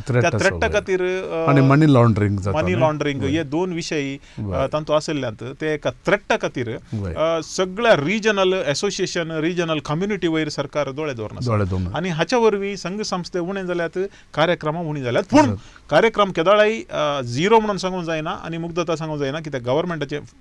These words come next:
Speaker 2: परमिशन आसल्यार करयेत.
Speaker 1: करयेत, वय.
Speaker 2: सारकें मू?
Speaker 1: तें सारकें. पूण आतां जालां घालून थंयसर एक गव्हर्नमेंटाचें एक एंटिटी आसा, तांचें कामूच हें मॉनिटरिंग आनी इन्स्पेक्शन डिपार्टमेंट म्हणून.
Speaker 2: आनी एक
Speaker 1: कित्याक
Speaker 2: कॉलर
Speaker 1: म्हळ्यार
Speaker 2: आसा, आनी एक
Speaker 1: हां.
Speaker 2: कॉलर आसा, ताजे उपरांत आमी कंटिन्यू करया. हॅलो?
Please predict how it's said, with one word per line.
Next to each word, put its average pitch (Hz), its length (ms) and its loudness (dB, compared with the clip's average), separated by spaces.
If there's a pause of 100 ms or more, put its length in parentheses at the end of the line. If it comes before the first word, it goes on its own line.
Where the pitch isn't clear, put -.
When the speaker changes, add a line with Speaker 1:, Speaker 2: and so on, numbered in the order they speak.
(140)
Speaker 2:
परमिशन 226 400 0
आसल्यार 190 280 -4
करयेत. 113 140 -8 (220)
Speaker 1:
करयेत, 135 360 6
वय. 110 60 -6
Speaker 2:
सारकें 160 220 -2
मू? 135 100 -6 (420)
Speaker 1:
तें 180 120 6
सारकें. 156 380 2 (200)
पूण 165 160 2
आतां 156 240 0
जालां 147 260 2
घालून 120 260 2
थंयसर 120 440 2
एक 107 280 -2
गव्हर्नमेंटाचें 110 800 0
एक 95 100 -2
एंटिटी 110 460 0
आसा, 92 360 -6 (560)
तांचें 131 260 2
कामूच 139 460 2
हें 113 140 0 (160)
मॉनिटरिंग 127 640 2
आनी 117 160 2
इन्स्पेक्शन 117 560 -2
डिपार्टमेंट 95 580 -2
म्हणून. 80 500 -8
Speaker 2:
आनी 165 140 0
एक 208 80 4
Speaker 1:
कित्याक 151 280 6
Speaker 2:
कॉलर 143 120 6
Speaker 1:
म्हळ्यार 139 220 8
Speaker 2:
आसा, 110 240 -2
आनी 127 200 -6
एक 120 40 -6
Speaker 1:
हां. 90 100 -8
Speaker 2:
कॉलर 143 260 0
आसा, 98 160 -6
ताजे 147 200 -6
उपरांत 113 260 -8
आमी 107 140 -10
कंटिन्यू 110 340 -10
करया. 101 260 -10
हॅलो? 156 240 2